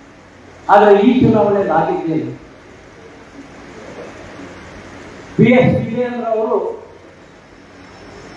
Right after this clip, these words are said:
ಫೋನ್ ಮೂಲಕ ಜಿ ಎಂ ಸಿದ್ದೇಶ್ವರ ಅವರು,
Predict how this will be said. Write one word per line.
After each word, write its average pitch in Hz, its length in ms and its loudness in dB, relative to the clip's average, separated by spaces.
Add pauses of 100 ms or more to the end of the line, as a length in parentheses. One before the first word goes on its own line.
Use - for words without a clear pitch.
(380)
ಫೋನ್ 247 260 4
ಮೂಲಕ 214 360 -6 (2000)
ಜಿ 240 140 6
ಎಂ 240 180 4
ಸಿದ್ದೇಶ್ವರ 220 520 4
ಅವರು, 208 600 2